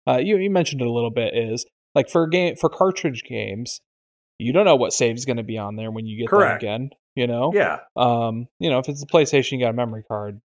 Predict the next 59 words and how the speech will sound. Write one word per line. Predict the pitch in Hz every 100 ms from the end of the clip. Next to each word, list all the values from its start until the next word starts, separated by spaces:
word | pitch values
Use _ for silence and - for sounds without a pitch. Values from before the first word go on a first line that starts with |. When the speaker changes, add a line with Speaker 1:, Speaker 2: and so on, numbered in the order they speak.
| -
Speaker 1:
you | 135
know, | 104
and | 107
that's, | 110 104 -
that's | 110 -
fine. | - 80 85 117
You | -
don't | 151
Speaker 2:
Yeah, | 123
Speaker 1:
have |
to | 107
Speaker 2:
no, |
Speaker 1:
worry | 104 113
Speaker 2:
you, | 127
Speaker 1:
about | 110
that | -
Speaker 2:
you, |
Speaker 1:
as | 131
Speaker 2:
you | 160
Speaker 1:
much. | 156 165
Speaker 2:
have, | 165 - - -
you | 156
have | 165 175
your | 165 165 151
own | 147 139
docket | 131 123 123 120 113
of, | 113 -
of, | 139 - -
of | 117
save | - 160
Speaker 1:
And, | 214
Speaker 2:
files. | 139 85 -
Speaker 1:
and | 214
Speaker 2:
That, | 220
Speaker 1:
for, | 233 175
Speaker 2:
that | 143 151
Speaker 1:
and | 202
for | 233
a | 185
fighting | - 185 165
game, | 139 135 135
usually | 131 143 131
not | 139 127
as | 117
big | 117
of | 110
a |
deal | 107 110
to | 98
have | 104 101
a | 98
save | - 73 55 -
on | -
there, | 60 71 131
right? | 69 64 -
Speaker 2:
Correct. | 160 101 - -
No, | 123 92
definitely. | 92 78 73 _ _ _
Speaker 1:
Um, | 147 135 131 131